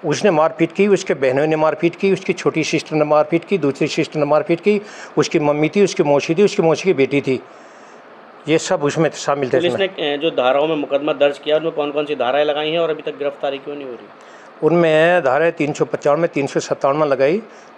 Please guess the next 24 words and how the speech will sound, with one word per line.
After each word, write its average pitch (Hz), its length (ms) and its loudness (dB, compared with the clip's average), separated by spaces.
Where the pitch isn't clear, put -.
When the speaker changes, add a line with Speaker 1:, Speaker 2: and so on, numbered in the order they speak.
Speaker 1:
जो 147 120 4
हमारी 143 240 2
कंप्लेन 156 340 2
में 156 180 2
थी, 175 140 2
उसमें 170 260 0
तीन 147 160 -2
सौ 160 120 -2
सात 139 280 0
भी 156 80 2
होना 156 160 4
चाहिए 165 320 2
और 143 120 4
दूसरी 143 280 0
धारा 120 260 0
भी 139 120 -2
होना 143 180 2
चाहिए। 156 340 2
वो 147 100 4
धाराएं 139 280 0
उन्होंने 151 260 2
अभी 143 140 -4
तक 160 120 0
दूसरी 147 460 0